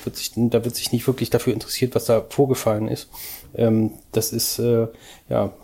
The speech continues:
äh, n-, noch ein weiterer Titel für den F C Bayern, so ist es,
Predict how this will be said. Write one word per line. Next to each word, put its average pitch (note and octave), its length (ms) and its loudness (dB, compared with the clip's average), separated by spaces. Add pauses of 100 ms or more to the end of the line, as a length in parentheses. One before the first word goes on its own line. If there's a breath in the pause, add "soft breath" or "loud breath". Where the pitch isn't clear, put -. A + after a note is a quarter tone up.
(100)
äh, - 400 -2
n-, C3+ 360 2
noch C#3 200 4
ein B2+ 160 6
weiterer C3 360 4
Titel C3 380 2 (800)
für B2+ 120 4
den A#2+ 100 4
F A#2 140 0
C B2+ 100 -2
Bayern, A#2 260 6
so A#2+ 140 2
ist - 120 -4
es, - 220 -8